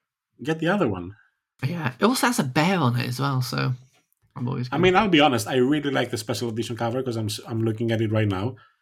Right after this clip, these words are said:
Speaker 1: and it's got, um, what you call it, purple and yellow thingies. It's really cool.
Speaker 2: Mm.
Speaker 1: I like it.
Speaker 2: Yeah. I think I got, I got spoilt by the Into the Feywild, um,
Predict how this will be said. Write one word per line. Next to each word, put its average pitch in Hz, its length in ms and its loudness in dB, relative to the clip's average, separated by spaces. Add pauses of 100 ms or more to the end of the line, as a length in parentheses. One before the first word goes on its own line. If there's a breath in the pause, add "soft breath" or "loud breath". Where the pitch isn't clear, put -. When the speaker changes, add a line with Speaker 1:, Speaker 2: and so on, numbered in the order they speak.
(220 soft breath)
Speaker 1:
and 110 160 -2
it's 107 140 -2
got, 110 460 -4 (340)
um, 104 680 -2 (120)
what 110 160 -6
you - 60 -16
call 107 180 -2
it, 107 160 -6
purple 110 420 0
and 101 380 -4
yellow 107 540 -4 (420)
thingies. 113 460 -2 (100)
It's - 240 -12
really - 180 -2
cool. 190 260 4
Speaker 2:
Mm. 131 100 -14 (1120)
Speaker 1:
I 180 100 2
like 110 200 0
it. 123 80 -2
Speaker 2:
Yeah. 110 160 -2 (600)
I - 60 -14
think 233 220 2
I - 20 -2
got, 180 320 0
I 151 100 4
got 143 220 2
spoilt 131 680 2
by 127 220 2
the 127 280 2
Into 135 220 2
the 131 100 2
Feywild, 127 760 2 (760)
um, 123 580 2